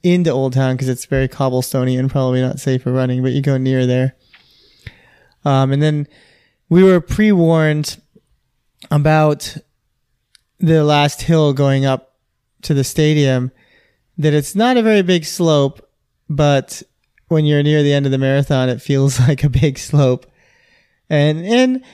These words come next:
it wasn't too bad, but I do definitely remember, you know, having to truck uphill on the way, on the end. Um,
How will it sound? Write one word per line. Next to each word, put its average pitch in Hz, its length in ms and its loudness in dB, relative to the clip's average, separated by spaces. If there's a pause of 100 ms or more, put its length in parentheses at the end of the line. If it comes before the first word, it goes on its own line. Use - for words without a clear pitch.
it 330 60 -2
wasn't 403 300 2
too 339 140 2
bad, 165 360 2
but 185 100 2
I 180 60 2
do 196 200 2
definitely 175 460 0
remember, 147 580 0
you 135 100 2
know, 131 120 0
having 131 340 0
to 127 200 -2 (300)
truck - 400 -2
uphill 139 440 0
on 123 100 -2
the 123 60 -2
way, 120 340 -2 (520)
on 139 160 0
the 123 140 0
end. 123 420 -2 (760)
Um, 123 500 0